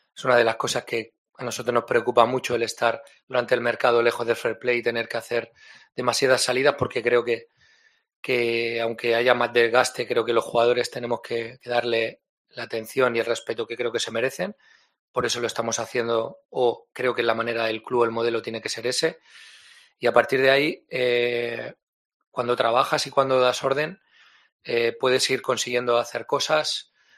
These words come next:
Cuando planificas que posiblemente haya una venta importante como la de Borja y, y, y sabemos por qué estamos, eh, en ese posicionamiento y lo defendemos,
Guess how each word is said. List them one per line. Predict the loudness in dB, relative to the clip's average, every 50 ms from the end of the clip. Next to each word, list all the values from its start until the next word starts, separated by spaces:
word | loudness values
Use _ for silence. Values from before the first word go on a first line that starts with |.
| _ _
Cuando | -12 -8 -6 -2
planificas | 2 2 2 2 0 -4 -2 2 2 2
que | 2 -2 -4
posiblemente | -4 -6 -6 -4 -4 -2 -2 -2 -2 -2 0 0
haya | 2 2 2
una | 0 0 0 0
venta | 2 0 0 -2 -2 0 0 0 0 0 -2 -10 _ _ _ _ _ _ _ _ _ _ _ -12
importante | -12 0 2 4 4 4 4 2 2 2 0 -2
como | -2 0 0
la | 2 2
de | 4 6
Borja | 6 6 6 4 2 -2 -4 -4 -4
y, | -4
y, | -6 -8 -12 -16 -18 -20 -20 -20 -18 -18 -18 -18 -18 -18 -18 -14
y |
sabemos | -10 -4 -2 0 0 2 0 0 0 0
por | -2 -2 -2
qué | -2 -4
estamos, | -4 -4 -6 -6 -2 -2 -2 -2 -2 -4 -8 -12 -14 -16 _ _
eh, | -20 -18 -16 -16 -16 -16 -16 -16 -10
en | -6 -4
ese | -4 -4 -4
posicionamiento | -4 -4 -6 -6 -4 -4 -4 -2 -2 -2 -2 -2 -2 -2 -4 -4 -4
y | -4
lo | -2 -2 -2
defendemos, | -2 -4 -6 -8 -6 -4 -2 -2 -2 -2 -4 -6